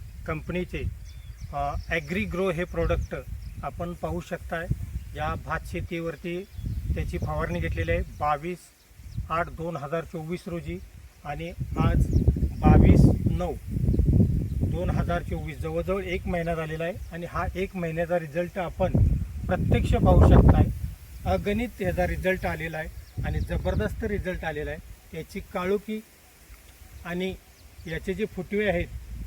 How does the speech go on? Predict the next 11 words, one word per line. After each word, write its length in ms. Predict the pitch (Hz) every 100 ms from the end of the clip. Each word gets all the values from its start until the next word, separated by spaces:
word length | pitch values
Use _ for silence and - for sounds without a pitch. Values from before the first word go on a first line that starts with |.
| -
ते 60 | 175
आपण 340 | 170 185 185
बघू 240 | 156 165 190
शकताय, 440 | 202 175 190 180 185 - - - - - - - - - -
प्रत्यक्ष 420 | - 170 - 202 240
बघू 240 | 202 180 -
शकताय. 320 | 175 - 190
हा 140 | 160
लाईव्ह 380 | 170 160 170 190
व्हिडिओ 300 | 165 185 190
आहे 240 | 180 180